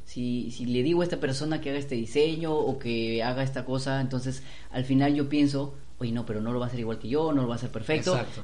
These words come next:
Speaker 1: pero en realidad uno tiene que confiar
Speaker 2: Exactamente.
Speaker 1: en las capacidades que tienen las otras personas que te están ayudando, ¿no? Entonces
Speaker 2: Ujú.
Speaker 1: eso también es un punto importante, eh, a tener muy, muy en cuenta.
Speaker 2: Sí, que está ligado al tema, o sea, en sí,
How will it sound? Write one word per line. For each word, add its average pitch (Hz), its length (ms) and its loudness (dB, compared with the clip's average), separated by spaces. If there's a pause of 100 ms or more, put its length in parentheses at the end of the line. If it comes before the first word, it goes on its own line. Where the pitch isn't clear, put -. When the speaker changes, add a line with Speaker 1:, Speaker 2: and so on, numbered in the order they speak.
Speaker 1:
pero 151 220 6
en 139 80 4
realidad 131 300 4
uno 175 160 0
tiene 160 220 -2
que 156 120 0
confiar 123 680 0
Speaker 2:
Exactamente. 120 540 -2
Speaker 1:
en 120 40 2
las 104 160 -2
capacidades 131 920 0
que 139 100 -2
tienen 131 300 2
las 120 160 -2
otras 117 180 -4
personas 120 400 -2
que 113 120 -6
te 107 100 -8
están 107 220 -6
ayudando, 110 420 -2
¿no? 127 160 -6 (260)
Entonces 139 320 0
Speaker 2:
Ujú. 147 100 2
Speaker 1:
eso 151 160 0
también 151 440 2 (360)
es 123 360 0
un 135 80 2
punto 131 240 0
importante, 120 960 0
eh, - 60 -6
a - 80 -8
tener 113 260 -2
muy, 127 200 0
muy 127 220 0
en 107 80 -4
cuenta. 120 300 -2
Speaker 2:
Sí, 233 200 -6
que 180 80 2
está 220 160 6
ligado 226 240 10
al 202 80 6
tema, 180 320 8
o 127 40 0
sea, 143 200 2
en 143 80 2
sí, 214 180 2